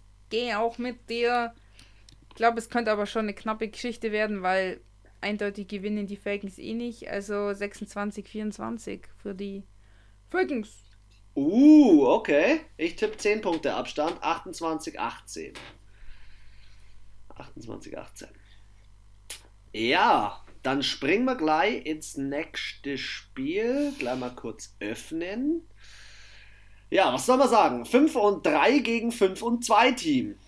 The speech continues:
Speaker 2: Drei und eins zu Hause sind beide Teams. Chicago Bears spielen in Tennessee und Tennessee hat zwar sich nicht aufgegeben am letzten Spieltag, aber mich schon ein bisschen enttäuscht, muss ich sagen.
Speaker 1: Vor allem, die teilen sich jetzt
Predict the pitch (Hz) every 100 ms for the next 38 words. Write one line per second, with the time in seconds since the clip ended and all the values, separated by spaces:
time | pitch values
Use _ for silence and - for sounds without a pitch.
0 | - 131 170 208 165 180 202 - 214 185
1 | 190 214 208 226 220 190 240 269 - -
2 | 120 104 - - 151 175 185 190 165 175
3 | 202 - - 180 185 139 160 220 180 156
4 | 175 - 220 202 131 151 143 143 170 196
5 | 170 160 - - - _ _ _ _ -
6 | - 147 147 165 165 - - 101 139 165
7 | 180 151 214 226 202 190 202 - - 208
8 | 143 156 151 151 - 151 156 165 185 180
9 | 143 104 - 107 101 95 85 - - -
10 | - _ - - 185 196 196 196 214 220
11 | 214 196 196 -